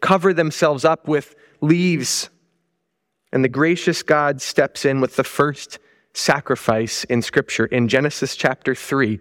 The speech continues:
Listen to this. And the Lord God made for Adam and for his wife garments of skins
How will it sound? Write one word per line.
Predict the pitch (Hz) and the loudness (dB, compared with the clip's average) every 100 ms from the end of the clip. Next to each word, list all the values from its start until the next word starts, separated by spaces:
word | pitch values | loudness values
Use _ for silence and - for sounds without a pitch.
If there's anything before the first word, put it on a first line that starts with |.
| - | -6
Listen | 147 190 | -2 0
to | 170 | 2
this. | 139 110 - - _ _ _ _ _ _ _ _ _ _ _ 131 | 0 0 -6 -16 _ _ _ _ _ _ _ _ _ _ _ -2
And | 131 | 0
the | |
Lord | 131 135 175 170 | 2 2 2 2
God | 160 147 143 | 2 2 0
made | 131 131 143 151 | 0 2 2 0
for | - 131 | 0 2
Adam | 117 113 120 120 - _ _ _ _ - | 2 2 0 0 -4 _ _ _ _ 0
and | 135 151 | 0 2
for | - | 0
his | 147 147 131 | 0 0 0
wife | 120 113 110 - - - _ _ _ _ - 120 | 0 0 -2 -6 -14 -16 _ _ _ _ -10 0
garments | 139 147 151 139 | 2 2 0 0
of | 127 | -2
skins | - - 156 135 113 110 - | -2 -2 0 0 -4 -8 -12